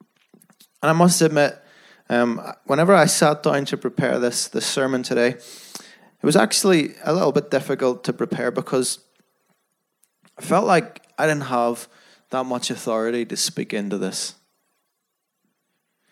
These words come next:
Here we are, we're eighteen months in, and, and the truth is, we've barely scratched the surface. And at this point in time,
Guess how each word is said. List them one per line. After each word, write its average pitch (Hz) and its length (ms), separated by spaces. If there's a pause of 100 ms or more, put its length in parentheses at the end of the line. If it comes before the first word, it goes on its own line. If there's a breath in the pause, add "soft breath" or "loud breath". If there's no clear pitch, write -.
(140)
Here 175 240
we 165 140
are, 143 260
we're 135 140
eighteen 143 340
months 123 300
in, 127 200
and, 123 140
and 131 200
the 139 60
truth 190 280
is, 160 240 (400 loud breath)
we've 156 200
barely 185 340
scratched - 480
the 120 60
surface. - 640 (1120 soft breath)
And 147 120
at 160 100
this 196 160
point 170 280
in 147 100
time, 131 340